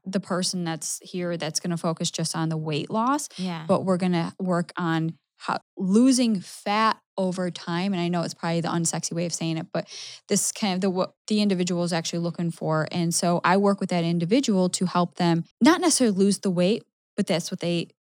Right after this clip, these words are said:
Speaker 1: they come to me thinking they're going to get. And I never sell, like, some quick fix program, but the best way to lose the weight is really through being consistent with your habits, behavior,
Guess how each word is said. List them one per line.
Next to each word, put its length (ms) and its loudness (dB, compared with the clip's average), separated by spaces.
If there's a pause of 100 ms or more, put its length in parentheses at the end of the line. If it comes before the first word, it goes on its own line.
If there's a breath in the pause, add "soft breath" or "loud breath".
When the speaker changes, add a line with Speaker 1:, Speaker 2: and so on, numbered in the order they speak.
(140)
Speaker 1:
they 160 4
come 320 4
to 100 -4
me 220 0
thinking 380 -2
they're 120 0
going 300 0
to 80 -4
get. 400 0 (320)
And 160 2
I 80 4
never 400 2
sell, 180 -2
like, 180 0
some 220 -2
quick 260 -4
fix 280 -8
program, 580 -2 (140)
but 200 2 (360 loud breath)
the 80 2
best 360 2
way 200 4
to 160 -2
lose 320 2
the 120 0
weight 320 2
is 200 -2
really 240 4
through 260 0 (320)
being 220 4
consistent 560 0
with 240 0
your 280 0 (260)
habits, 460 2 (100)
behavior, 460 0